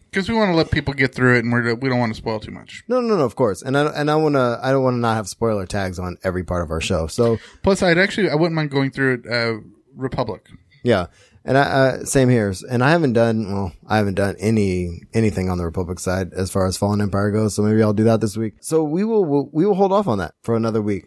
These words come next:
Speaker 2: If there's something
Speaker 1: Word.
Speaker 2: else, and I'm, and while we have a minute here, uh, if there's something else that you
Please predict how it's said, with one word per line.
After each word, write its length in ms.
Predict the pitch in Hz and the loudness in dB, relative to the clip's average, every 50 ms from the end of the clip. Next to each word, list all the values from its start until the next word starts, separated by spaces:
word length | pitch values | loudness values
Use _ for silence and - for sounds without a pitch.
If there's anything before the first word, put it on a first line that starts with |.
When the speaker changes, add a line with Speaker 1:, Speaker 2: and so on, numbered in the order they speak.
| _ - | _ -2
Speaker 2:
If 120 | 151 143 - | -2 0 2
there's 220 | 170 160 147 - | 2 0 0 2
something 360 | - 196 214 226 233 220 208 | 0 0 2 2 2 2 0
Speaker 1:
Word. 80 | - - | -2 -2
Speaker 2:
else, 460 | 147 143 147 156 165 160 - - - - - | 0 2 2 2 2 0 -4 -10 -12 -12 -4
and 120 | - 135 131 | -2 0 2
I'm, 200 | 131 127 127 - | 2 0 0 -2
and 260 | 123 131 123 123 123 | -2 -2 0 0 0
while 160 | 117 127 143 156 | 2 2 2 4
we 120 | 160 147 | 4 4
have 160 | 147 135 127 | 4 4 2
a 60 | 117 | 2
minute 360 | 107 104 110 117 120 117 101 95 | 2 2 2 2 2 0 0 -2
here, 560 | 101 98 98 98 98 95 95 92 85 - - - | -4 -4 -4 -4 -4 -4 -4 -4 -6 -8 -12 -8
uh, 300 | 104 101 101 98 98 98 - | -6 -4 -4 -2 -4 -4 -6
if 100 | - 104 | -6 0
there's 160 | 131 131 120 | 0 0 2
something 280 | - 151 160 165 160 147 | 2 2 2 2 4 4
else 180 | 143 139 131 | 2 2 2
that 140 | 135 120 107 | 0 -4 -2
you 640 | 110 117 120 127 127 131 131 127 123 120 123 - | -2 -2 0 0 2 2 0 0 -2 -4 -6 -8